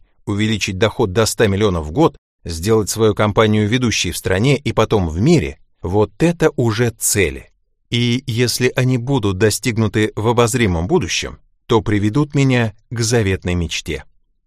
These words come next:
Когда я мечтаю, то не обязательно один.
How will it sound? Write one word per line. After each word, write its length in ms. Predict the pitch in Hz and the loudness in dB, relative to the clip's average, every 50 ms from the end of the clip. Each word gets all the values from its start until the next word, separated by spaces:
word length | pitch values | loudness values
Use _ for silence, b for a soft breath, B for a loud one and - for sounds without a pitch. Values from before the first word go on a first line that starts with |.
| _ _ _ _ | _ _ _ _
Когда 280 | - - 101 101 101 113 | -2 0 0 2 4 4
я 80 | 104 90 | 4 4
мечтаю, 580 | 87 82 - - - - 135 139 123 98 85 | 2 0 -2 -4 -2 0 0 2 2 0 -2
то 300 | - - 104 101 101 107 - | -2 0 2 2 2 0 0
не 120 | 113 113 110 | 0 0 0
обязательно 600 | 104 95 101 92 98 104 98 - 123 123 131 135 | 0 0 0 0 0 -2 -2 -2 -2 -2 -2 -2
один. 360 | 147 143 123 92 69 71 73 | -2 -2 -4 -6 -8 -8 -10